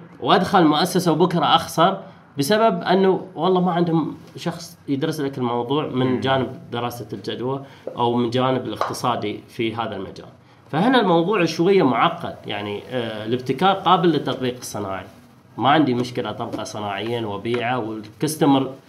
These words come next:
Speaker 1: ينتظر. والله يرسلوا لي فوق الخمسين واحد على انستغرام: "متى راح نستخدم؟ إحنا تعبنا." أنا مش الشخص الوحيد اللي مرض. وأنا بعد ما رجعت من نجوم العلوم عملت عملية في الهند بسبب الجيوب الأنفية. دخلت في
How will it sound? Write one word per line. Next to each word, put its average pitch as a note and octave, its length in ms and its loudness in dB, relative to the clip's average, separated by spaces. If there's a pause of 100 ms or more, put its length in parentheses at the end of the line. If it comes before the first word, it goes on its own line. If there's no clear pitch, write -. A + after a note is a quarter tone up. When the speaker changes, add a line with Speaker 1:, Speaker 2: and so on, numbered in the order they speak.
(200)
Speaker 1:
ينتظر. C#3+ 420 4
والله C#3 320 4
يرسلوا C#3 440 2
لي C#3+ 120 2
فوق D3 260 2
الخمسين C3+ 540 2
واحد C#3+ 320 0
على C3 180 0
انستغرام: D#3+ 560 0 (340)
"متى F#3+ 240 4
راح E3+ 200 4
نستخدم؟ D#3 440 0
إحنا D#3 240 2
تعبنا." C3+ 380 -2 (140)
أنا D3+ 160 2
مش G3 200 4
الشخص - 320 -2
الوحيد C3 300 -2
اللي A2+ 140 -2
مرض. G#2 220 -6 (640)
وأنا F3 200 4
بعد E3+ 260 2
ما C#3+ 160 4
رجعت C3+ 360 -2
من B2 140 2
نجوم C3+ 260 0
العلوم B2+ 360 -2
عملت C3 280 0
عملية A#2 400 0
في A#2 100 -8
الهند C3 300 -2
بسبب C3 360 -2
الجيوب A#2 320 -4
الأنفية. G#2 460 -8 (340)
دخلت C#3 360 -4
في A2+ 480 -4